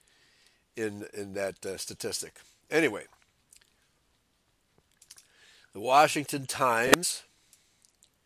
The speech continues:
"D C police brace for potential violence as verdict nears in Chauvin murder trial."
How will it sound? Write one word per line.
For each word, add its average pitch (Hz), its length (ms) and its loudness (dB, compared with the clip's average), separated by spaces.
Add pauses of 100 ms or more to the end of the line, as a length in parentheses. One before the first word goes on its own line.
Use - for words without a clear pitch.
(640)
"D 175 240 4
C 233 260 4
police - 840 0 (880)
brace 143 340 6
for 139 160 -2
potential 196 560 2
violence 214 800 4 (720)
as 117 280 2
verdict 185 460 4
nears 143 640 4
in 120 200 -4
Chauvin 139 760 2
murder 170 320 -2
trial." 113 640 0